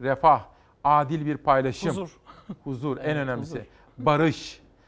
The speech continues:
Speaker 1: ve bütün bu temel değerleri yaşatmak üzere her sabah buradayız.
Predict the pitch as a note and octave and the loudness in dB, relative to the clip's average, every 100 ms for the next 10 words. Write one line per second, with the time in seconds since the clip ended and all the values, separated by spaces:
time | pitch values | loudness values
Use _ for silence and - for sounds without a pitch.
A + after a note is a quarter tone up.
0 | _ _ _ D3 D#3+ F3 - D3 - G#3 | _ _ _ 4 6 4 0 -10 -6 -6
1 | E3+ - E3 D#3+ D3 D3 D3 C#3+ D3 C#3+ | -6 -6 -2 -2 0 0 0 0 -2 -4
2 | D3+ C#3+ D3+ C3 C3 B2+ B2 E3+ D3+ C#3 | -4 -6 -8 -6 -2 -2 2 2 2 0
3 | C3 E3+ E3+ - _ _ _ - C3+ C3+ | 4 4 2 -10 _ _ _ -6 -4 -2
4 | B2+ E3 E3+ | -2 -4 -6